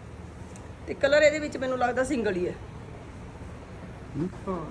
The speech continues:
Speaker 1: ਹੁਣ ਇਹ ਸਿੰਗਲ ਕਲਰ ਹੀ ਰਹਿ ਗਿਆ ਆਪਣੇ ਕੋਲੇ, ਬਾਕੀ ਸਾਰੇ ਨਿਕਲ ਚੁੱਕੇ ਨੇ। ਕਲਰ ਬਹੁਤ ਜ਼ਿਆਦਾ ਸੋਹਣਾ ਹੈ, ਦੁਬਾਰਾ ਤੋਂ ਫੇਰ ਦੇਖ ਲਓ। ਲਓ, ਸਹੀ ਜਿਹਾ ਹੀ ਆ ਰਿਹਾ ਕਲਰ, ਹਨਾ? ਪਿਆਰਾ ਜਿਹਾ ਕਲਰ ਹੈ। ਪ੍ਰਾਈਸ ਉਹੀ ਹੈ, ਰਾਮ ਟੈਕਸ ਦਾ ਹੀ ਪਸ਼ਮੀਨਾ ਰਹੂਗਾ ਸਾਰਾ। ਅਗਲਾ ਦੇਖ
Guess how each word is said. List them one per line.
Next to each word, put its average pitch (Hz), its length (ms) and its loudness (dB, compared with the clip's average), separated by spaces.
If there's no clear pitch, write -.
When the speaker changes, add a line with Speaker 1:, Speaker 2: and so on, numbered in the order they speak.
Speaker 1:
ਹੁਣ 233 120 0
ਇਹ 285 60 2
ਸਿੰਗਲ 240 320 2
ਕਲਰ 226 240 2
ਹੀ 247 80 0
ਰਹਿ 170 140 2
ਗਿਆ 208 100 6
ਆਪਣੇ 240 220 2
ਕੋਲੇ, 247 160 2
ਬਾਕੀ 233 280 2
ਸਾਰੇ 220 220 4
ਨਿਕਲ 208 260 -4
ਚੁੱਕੇ 277 220 0
ਨੇ। 285 120 4
ਕਲਰ 269 240 6
ਬਹੁਤ 190 280 2
ਜ਼ਿਆਦਾ 240 220 4
ਸੋਹਣਾ 254 220 2
ਹੈ, 285 60 -2
ਦੁਬਾਰਾ 208 260 2
ਤੋਂ 208 100 -2
ਫੇਰ 233 240 0
ਦੇਖ 262 200 -2
ਲਓ। 277 180 4
ਲਓ, 180 120 -4
ਸਹੀ 262 140 6
ਜਿਹਾ 311 120 2
ਹੀ 285 80 6
ਆ 202 120 10
ਰਿਹਾ 196 100 10
ਕਲਰ, 196 220 4
ਹਨਾ? 262 200 0
ਪਿਆਰਾ 254 240 8
ਜਿਹਾ 302 120 4
ਕਲਰ 269 220 6
ਹੈ। 294 120 8
ਪ੍ਰਾਈਸ 240 340 4
ਉਹੀ 185 240 0
ਹੈ, 269 80 2
ਰਾਮ 262 220 6
ਟੈਕਸ - 180 -6
ਦਾ 233 80 -2
ਹੀ 226 60 0
ਪਸ਼ਮੀਨਾ 202 400 6
ਰਹੂਗਾ 233 240 0
ਸਾਰਾ। 254 280 4
ਅਗਲਾ 208 200 0
ਦੇਖ 226 100 -2